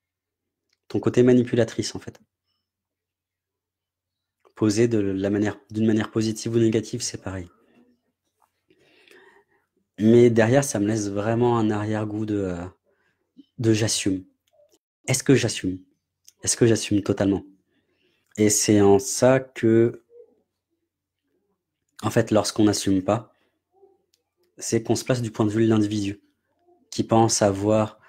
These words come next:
des choses à sauver, des personnes à sauver, un monde à sauver. Comme si tu devais être la super-héroïne, le super-héros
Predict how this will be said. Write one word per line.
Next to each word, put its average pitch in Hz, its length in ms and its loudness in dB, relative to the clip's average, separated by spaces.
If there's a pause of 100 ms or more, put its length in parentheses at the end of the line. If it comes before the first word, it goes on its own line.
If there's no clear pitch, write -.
(260)
des 104 180 -2
choses 113 400 0
à 107 100 -4
sauver, 98 420 -4
des 110 100 0
personnes 113 340 -2
à 107 40 -2
sauver, 98 260 -8 (960)
un 95 100 2
monde 123 280 6
à 107 40 2
sauver. 98 380 -4 (340)
Comme 110 200 -2
si - 240 -4
tu 120 140 -8
devais 107 260 2
être 113 380 -2 (420)
la 104 120 -2
super-héroïne, 117 960 0
le 110 80 0
super-héros 117 920 0